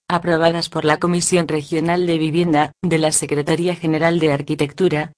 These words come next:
Vivienda y Políticas de Consumo, en sesión celebrada el quince de noviembre de dos mil dieciocho, en los procedimientos de adjudicación de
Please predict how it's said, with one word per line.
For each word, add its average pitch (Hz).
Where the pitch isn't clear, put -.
Vivienda 165
y 165
Políticas 165
de 160
Consumo, 147
en 175
sesión 170
celebrada 165
el 151
quince 170
de 156
noviembre 170
de 160
dos 151
mil 190
dieciocho, 175
en 165
los 151
procedimientos 156
de 160
adjudicación 156
de 143